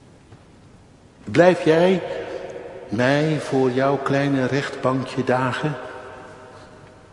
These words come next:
Om dan zelf met een soort laatste hamerslag uitspraak te doen over mij? En uit te maken of ik er nog mee door kan, ja dan nee, voor jou?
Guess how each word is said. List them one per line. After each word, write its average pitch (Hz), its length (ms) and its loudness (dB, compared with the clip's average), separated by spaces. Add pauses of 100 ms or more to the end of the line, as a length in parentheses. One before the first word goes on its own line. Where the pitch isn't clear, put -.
(1000)
Om 120 180 2
dan 117 140 0
zelf 143 440 2
met 120 120 -2
een 113 60 -2
soort 117 240 0
laatste 131 460 2
hamerslag 139 960 2 (640)
uitspraak 151 640 4
te 147 80 -2
doen 151 180 2
over 143 300 2
mij? 151 460 2 (1080)
En - 180 -6
uit 170 280 4
te - 100 -4
maken 151 640 0 (340)
of 127 140 2
ik 151 140 2
er 143 60 2
nog 135 160 2
mee 135 140 2
door 175 300 6
kan, 151 240 2
ja 147 220 6
dan 135 180 4
nee, 165 360 4 (480)
voor 117 200 0
jou? 147 360 4